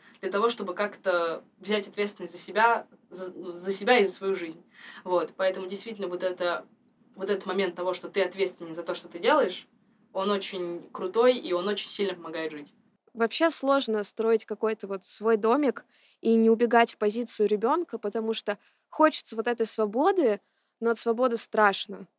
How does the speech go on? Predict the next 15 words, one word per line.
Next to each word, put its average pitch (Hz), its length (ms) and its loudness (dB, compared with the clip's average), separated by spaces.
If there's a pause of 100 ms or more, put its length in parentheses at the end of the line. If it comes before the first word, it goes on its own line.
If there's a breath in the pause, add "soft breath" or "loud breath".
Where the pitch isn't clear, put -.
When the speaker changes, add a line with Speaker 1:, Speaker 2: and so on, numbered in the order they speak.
(280)
Speaker 2:
Но 226 140 2
важно 240 300 2
понимать, 220 380 -2
что 196 400 -4
страшно 226 540 -4
будет 202 240 -4
всегда 214 460 -2
в - 60 -20
каких-то 190 760 -8
важных 202 340 -6
жизненных 202 440 -4
моментах, 226 540 -6 (400)
и 240 160 0
нужно 269 340 0
просто 262 400 -2